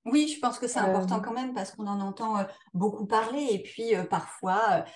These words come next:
Speaker 1: euh, notre impatience fait qu'on a envie que ça aille plus vite, euh, que ça aille, euh, euh, que ce soit plus, on a l'impression que ce sera plus beau. Donc, je,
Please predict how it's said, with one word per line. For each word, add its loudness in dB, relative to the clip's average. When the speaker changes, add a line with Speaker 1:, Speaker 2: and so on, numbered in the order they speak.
Speaker 1:
euh, -2
notre 0
impatience 2
fait 0
qu'on -4
a 2
envie 0
que -12
ça -2
aille 0
plus -8
vite, 0
euh, 4
que -6
ça 0
aille, 0
euh, 0
euh, -2
que -4
ce -8
soit -4
plus, -8
on -4
a 6
l'impression -2
que -12
ce -8
sera -4
plus -6
beau. -2
Donc, -4
je, -4